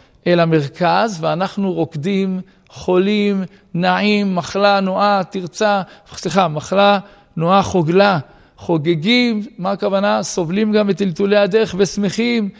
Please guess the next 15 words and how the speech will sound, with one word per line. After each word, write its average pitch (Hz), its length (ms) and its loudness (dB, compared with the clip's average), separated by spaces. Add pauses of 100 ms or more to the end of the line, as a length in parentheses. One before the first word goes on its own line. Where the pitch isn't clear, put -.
(320)
בסיבוב 196 540 2
הזה 214 180 4
שאנחנו 202 440 -4
עושים 214 420 -4 (300)
סביב 202 480 -4
אור 202 220 -2
השם. 196 360 -6 (380)
זה 151 240 0
מרכז 220 440 -2
חיינו, 208 460 0 (280)
לשם 220 600 2 (360)
פנינו 214 640 0 (1040)
פ-, - 100 -18 (160)
פונות, 190 560 0 (460)
כן? 208 280 0